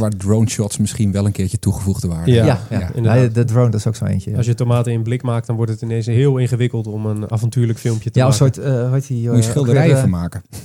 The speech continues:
Speaker 2: <laughs> Ja, dat schijnt nog, dat schijnt te werken, hè? Ja.
Speaker 3: De beroemde column uit van, eh, hoe heet die, van, eh,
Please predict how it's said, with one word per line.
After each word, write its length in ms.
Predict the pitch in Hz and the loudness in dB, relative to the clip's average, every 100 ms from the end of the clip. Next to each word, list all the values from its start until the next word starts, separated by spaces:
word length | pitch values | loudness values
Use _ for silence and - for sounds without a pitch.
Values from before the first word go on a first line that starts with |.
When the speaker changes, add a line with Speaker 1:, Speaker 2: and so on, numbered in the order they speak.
| - | -4
Speaker 2:
<laughs> 380 | 139 110 202 120 | 0 2 2 2
Ja, 80 | 180 | 4
dat 140 | 143 | 4
schijnt 220 | 151 156 151 | 4 0 0
nog, 140 | 143 | 0
dat 140 | 156 | 0
schijnt 220 | - 151 147 | 2 0 0
te 80 | |
werken, 340 | 131 139 117 117 196 | 0 -2 -2 -4 -4
hè? 60 | |
Ja. 100 | 123 | -2
Speaker 3:
De 60 | 117 | 0
beroemde 280 | 123 143 139 | 4 4 2
column 260 | 147 143 139 | 0 0 -2
uit 140 | 135 | -4
van, 320 | - 131 127 | -2 -2 -2
eh, 280 | 123 123 117 | -2 -2 -4
hoe 80 | 117 | -4
heet 120 | 127 | -6
die, 100 | 131 | -8
van, 280 | - 117 113 | -10 -10 -10
eh, 1160 | 107 104 110 - - - - - - - - | -10 -10 -12 -14 -14 -12 -10 -10 -10 -10 -10